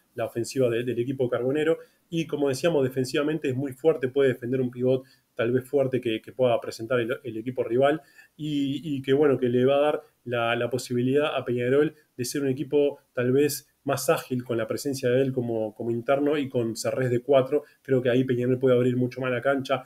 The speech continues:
ser más agresivo en los uno contra uno. Entonces,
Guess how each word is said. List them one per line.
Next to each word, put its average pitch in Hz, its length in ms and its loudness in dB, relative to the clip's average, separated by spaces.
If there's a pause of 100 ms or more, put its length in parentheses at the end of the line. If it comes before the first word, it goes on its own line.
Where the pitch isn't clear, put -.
(140)
ser 131 240 -2
más 131 180 -2
agresivo 123 640 2 (240)
en 120 100 -6
los - 140 -8
uno 131 140 2
contra 120 280 -2
uno. 139 400 0 (140)
Entonces, 131 240 -6